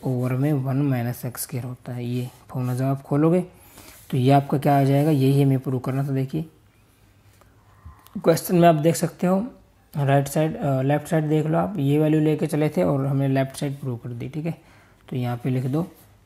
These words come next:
hence proved, ठीक है। तो आज के लिए इतना ही, जल्दी ही आपके लिए, अ, अगले असाइनमेंट की वीडियो लेकर आएंगे, इसलिए हमारे साथ बने रहें और आप असाइनमेंट को ज़रूर किया करो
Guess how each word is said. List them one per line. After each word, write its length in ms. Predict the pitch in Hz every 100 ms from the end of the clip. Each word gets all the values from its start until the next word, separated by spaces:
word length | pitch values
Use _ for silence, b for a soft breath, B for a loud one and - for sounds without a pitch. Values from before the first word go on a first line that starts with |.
| -
hence 340 | 131 127 160 - - - _ _ _ - - _ _ _ -
proved, 340 | 131 113 110 - B B B B B B B B b b b -
ठीक 120 | 202
है। 60 | 190
तो 160 | 135
आज 260 | 131 143 139
के 100 | 160
लिए 100 | 160
इतना 220 | 151 160
ही, 160 | 160 175
जल्दी 340 | 147 139 147
ही 180 | 151 160
आपके 360 | 151 139 - 147
लिए, 240 | 147 147
अ, 200 | 147 147 143 123 - b b b -
अगले 200 | 143 147
असाइनमेंट 460 | 156 156 151 156 143
की 60 |
वीडियो 260 | 151 147 151
लेकर 260 | 147 147 156
आएंगे, 260 | 147 160
इसलिए 240 | 156 147 135
हमारे 220 | 131 131
साथ 140 | 143
बने 300 | 131 135 139
रहें 200 | 143 156 - - B B B -
और 300 | 123 123 131
आप 240 | - 135
असाइनमेंट 500 | 147 151 151 160 156
को 200 | - 143
ज़रूर 280 | 127 135 147
किया 240 | 147 156
करो 220 | 151 160